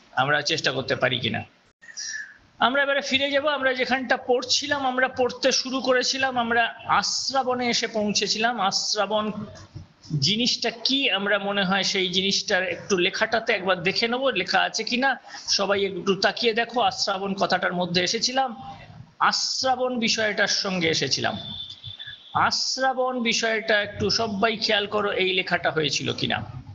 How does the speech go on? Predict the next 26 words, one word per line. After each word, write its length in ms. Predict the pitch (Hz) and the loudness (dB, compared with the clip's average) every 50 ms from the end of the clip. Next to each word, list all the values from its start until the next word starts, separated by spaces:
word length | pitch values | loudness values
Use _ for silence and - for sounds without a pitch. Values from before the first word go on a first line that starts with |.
| - - - - - - - - - - - - - - | -14 -14 -14 -16 -18 -20 -20 -20 -20 -20 -20 -20 -8 -2
আশ্রাবণ 840 | - 165 196 196 - - - - - 240 233 226 226 233 233 233 233 | 0 0 2 2 0 -2 -4 -2 0 0 0 0 0 -2 -2 -2 -2
কাকে 360 | - - 185 165 - - 214 | 0 0 0 0 2 0 0
বলে, 320 | 196 190 190 185 190 190 185 | 2 2 0 2 2 2 2
আমরা 260 | 175 170 170 170 175 | 0 0 0 0 0
এই 260 | - - 170 170 175 | 2 2 0 2 2
লেখাটা 500 | 170 165 165 165 - 170 151 160 - 151 | 0 0 0 0 0 0 2 2 0 0
লিখেছিলাম 800 | 147 139 156 185 - - 190 175 - - 151 151 151 151 156 151 | 0 0 -2 -2 -2 -2 -2 0 -2 -2 0 0 0 0 -2 -4
কিনা 260 | 156 165 151 147 139 | -2 0 0 0 0
দেখে 320 | 135 143 147 151 - 180 | 0 0 -2 0 0 0
নাও। 380 | 190 202 214 220 226 233 233 226 - - - - - - - - - - - - - - - - - - - | 2 2 2 2 2 0 -2 -6 -8 -12 -14 -14 -12 -10 -10 -10 -10 -12 -16 -20 -20 -20 -20 -20 -20 -6 0
আশ্রাবণ 920 | - 151 175 - - - - - - - 208 196 190 208 208 208 214 208 | 0 2 2 2 0 -2 -2 0 0 0 0 0 0 0 0 0 -2 -2
কাকে 380 | 190 202 - 131 - - 160 139 | 0 2 0 0 2 0 -2 0
বলে 380 | 127 120 113 113 113 110 95 95 - - - - - _ _ _ _ _ _ _ _ _ _ - | 2 0 0 0 0 -2 -4 -6 -12 -16 -18 -20 -20 _ _ _ _ _ _ _ _ _ _ 0
এবং 640 | 165 180 190 220 240 247 254 269 277 269 - - - | 0 2 2 2 0 0 0 -2 -4 -6 -6 -4 -2
উদাহরণ 640 | 160 180 190 175 180 196 196 202 196 208 208 202 202 | 0 0 2 2 2 2 2 0 0 0 -2 -2 -2
করেছিলাম 720 | 175 185 175 175 180 175 - 175 170 165 165 160 160 156 - | 0 0 0 2 2 0 -2 -2 0 0 0 0 0 -2 0
এইটা। 380 | 135 147 139 131 131 - 123 113 | 0 0 0 0 0 0 2 2
আমাদের 400 | 120 127 131 135 131 131 127 123 | 2 0 0 0 0 0 0 0
শেষে 520 | - - - 202 202 196 - 240 226 220 | 0 0 0 0 0 0 0 0 0 -2
এই 340 | 208 - 175 170 175 180 175 - | 0 0 0 0 0 -2 -2 -2
পর্যন্ত 680 | 175 170 175 165 - - 170 165 156 151 147 156 160 | -2 -2 -2 -2 -2 -2 -2 -2 -2 -2 -2 0 0
সবার 420 | 143 - 156 156 156 160 175 175 - | 2 2 2 2 2 0 0 0 -2
খাতায় 340 | - 170 - - 196 202 | -2 -2 0 0 0 0
লেখা 260 | 214 175 175 - 147 135 | 0 0 0 0 0 0
থাকতে 340 | - 139 135 - - - | 0 -2 -2 -2 0 0
হবে, 240 | 117 113 117 - - | 0 0 0 -4 -6